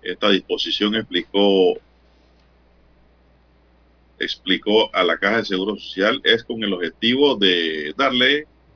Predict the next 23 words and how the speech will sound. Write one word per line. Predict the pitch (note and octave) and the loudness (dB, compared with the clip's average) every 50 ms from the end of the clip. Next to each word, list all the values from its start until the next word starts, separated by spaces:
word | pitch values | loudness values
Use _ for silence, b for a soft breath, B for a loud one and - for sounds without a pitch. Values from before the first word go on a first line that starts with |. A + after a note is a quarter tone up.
| _ _ _ _ _ _ - | _ _ _ _ _ _ -4
el | D3 D3+ D3 | -4 -4 -2
tiempo | D3 C#3 C3 B2+ - C#3 C3 | 0 -2 -2 -2 -2 -4 -4
necesario | B2 G#2+ - F#2+ - - A2 A2 A2+ A2 | -4 -6 -6 -8 -6 -2 -2 0 0 0
a | |
la | G2 F#2+ | 0 0
O | F#2 F#2 | -2 -2
I | |
T | - - A#2+ B2+ | -2 -2 -2 -2
para | B2+ - G#2+ F#2+ F2+ E2+ | -2 -2 -2 -2 -2 -4
que | - F2 | -6 -6
realice | D#2+ E2 D#2+ E2+ F#2 F#2+ - - A2+ | -6 -6 -4 -4 -6 -6 -4 -4 -4
los | G#2+ G2 F2+ | -4 -4 -4
análisis | E2+ E2 F2 F#2 G2 A2+ G#2+ - B2 | -4 -4 -4 -4 -4 -4 -4 -2 0
de | A2 | 0
la | F2+ E2 | 0 -2
situación | - - - - D#2 - - - F2+ - | -6 -10 -12 -14 -12 -12 -10 -12 -12 -10
financiera | - B2 A#2+ G#2 - - - G2+ A2+ B2 | -10 -8 -8 -8 -6 -2 0 0 2 2
de | G#2+ F2+ | 2 0
la | E2+ - | 0 -2
Caja | - - F#2+ G2 | 0 0 0 0
de | G2 | 0
Seguro | - G2 G2+ A2 B2 | -2 -4 -6 -6 -6
Social | B2 C#3 B2+ - A#2+ A#2 A2+ A#2+ | -8 -10 -6 0 2 2 2 2